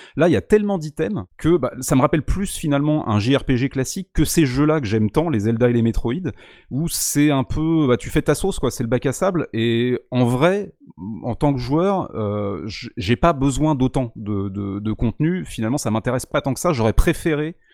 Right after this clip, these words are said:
un jeu vraiment à la Zelda ou à la Metroid avec un nombre d'équipements, euh, limité, mais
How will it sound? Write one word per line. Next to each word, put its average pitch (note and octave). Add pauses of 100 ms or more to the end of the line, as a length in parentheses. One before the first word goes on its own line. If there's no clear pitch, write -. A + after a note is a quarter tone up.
(300)
un A2+
jeu B2+
vraiment D#3+
à D3
la B2+
Zelda C3+
ou C3
à -
la A2+
Metroid B2+
avec G#2
un G#2+
nombre B2+
d'équipements, B2+
euh, F2+
limité, B2+ (300)
mais B2+